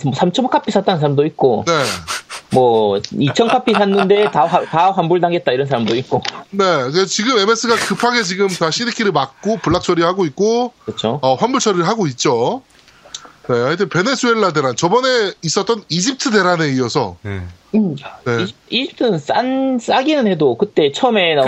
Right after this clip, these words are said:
Speaker 1: 게 한
Speaker 3: 그렇지.
Speaker 1: 팔만 원 정도.
Speaker 3: 응.
Speaker 1: 그다음에
Speaker 2: 그렇죠.
Speaker 1: 다음 날 올라온 게 한 육만 오천 원 정도?
Speaker 2: 네,
Speaker 1: 그
Speaker 2: 그렇죠.
Speaker 1: 정도였는데.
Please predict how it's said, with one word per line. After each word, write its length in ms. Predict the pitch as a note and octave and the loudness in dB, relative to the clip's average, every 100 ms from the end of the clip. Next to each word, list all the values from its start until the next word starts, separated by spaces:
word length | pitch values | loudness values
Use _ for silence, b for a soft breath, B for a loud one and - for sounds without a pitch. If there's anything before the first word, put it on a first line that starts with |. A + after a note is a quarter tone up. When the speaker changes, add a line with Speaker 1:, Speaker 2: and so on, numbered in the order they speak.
| C3 | 2
Speaker 1:
게 80 | |
한 80 | B2 | 0
Speaker 3:
그렇지. 100 | A#2+ | 2
Speaker 1:
팔만 220 | G#3+ G3+ | 2 2
원 120 | F#3 A#2+ | 2 0
정도. 140 | G2+ F#2 F2+ | -4 -6 -10
Speaker 3:
응. 40 | _ | _
Speaker 1:
그다음에 260 | B2 C3+ A#2 | 0 0 2
Speaker 2:
그렇죠. 360 | A2 G#2+ G#2+ F#2+ | 0 -2 -2 2
Speaker 1:
다음 160 | F3 | 2
날 120 | E3+ C3+ | 2 2
올라온 280 | C#3+ B2+ | 2 2
게 60 | B2 | 2
한 100 | A2+ | 0
육만 420 | C#3 E3+ F3 E3+ | 0 2 2 0
오천 300 | C3 G2+ - | -2 -2 -2
원 140 | D#3 D3+ | -2 0
정도? 300 | A2 D#3 A3+ _ _ | 0 -2 -4 _ _
Speaker 2:
네, 160 | - D#3+ | 0 2
Speaker 1:
그 60 | D3 | 2
Speaker 2:
그렇죠. 240 | D3 C#3 | 0 0
Speaker 1:
정도였는데. 800 | B2 A#2 A#2 A2+ D3 C3 F#2+ G#2+ | -2 -2 -2 -2 0 0 -2 -4